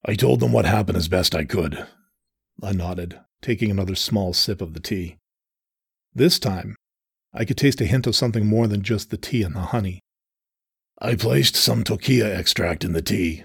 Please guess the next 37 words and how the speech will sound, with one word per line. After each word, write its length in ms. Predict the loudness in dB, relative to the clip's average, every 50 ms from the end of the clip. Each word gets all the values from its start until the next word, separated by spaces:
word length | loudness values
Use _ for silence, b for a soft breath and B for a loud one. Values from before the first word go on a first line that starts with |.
| -18
he 180 | -6 -2 -2 0
explained. 600 | 0 0 -4 -4 -4 -6 -6 -6 -8 -10 -12 -16 _ _ _ _ _ _ _ _ _ _ _ _ _ _
"It 160 | -8 -4 0
should 200 | 2 2 4 4
help 200 | 4 2 2 2
your 140 | 2 0 0
throat 400 | 0 -2 0 0 0 0 -2 -2
and 260 | -4 -2 -2 -4 -4
keep 220 | -4 -4 -4 -4 -4
your 80 | -4
stomach 380 | -2 -2 -2 -2 -4 -4 -4 -4
settled. 480 | -4 -4 -4 -6 -6 -8 -8 -12 -18 _ _ _ _ _ _ _ _ _ _ _
It's 260 | -6 -4 -2 -2 -2
not 220 | 0 0 -2 -2 0
too 180 | 0 0 2
bitter, 260 | 2 0 -2 -2 -2 -4
is 160 | -4 -4 -4
it?" 160 | -4 -6 -8 -16 _ _ _ _ _ _ _ _ _ _ _ _ _ _ _
I 60 | -4 0
shook 240 | 2 2 2 2
my 100 | 0 -2
head. 340 | 0 0 -2 -2 -4 -8 -14 _ _ _ _ _ _ _ _ _ _ _ _ _ _ _ _ _ _ _ _ _ _ _
"Good. 400 | 2 2 2 2 0 -4 -10 -16 -20 _ _ _ _ _ _ _ _ _ _ _ _ _ _ _ _ _ _ _ _ _
Regardless 540 | -2 0 4 6 6 6 6 4 4 4 4
of 100 | 4 4
what 140 | 2 0 0
your 100 | -2 -2
grandmother 460 | 0 0 0 0 0 0 -2 0 2
says, 500 | 0 0 0 0 -4 -4 -4 -6 -8 -8 -16 _ _
not 260 | -6 -4 -4 -4 -2
all 180 | -2 -2 0 0
medicines 500 | -2 -2 -2 -2 -2 -2 -2 -4 -4 -4
have 180 | -4 -4 -4
to 80 | -6 -6
taste 420 | -4 -2 -2 0 0 -2 -2 -2
like 180 | -4 -6 -4 -2
medicine." 560 | -2 0 0 0 0 -2 -2 -4 -10 -14 -18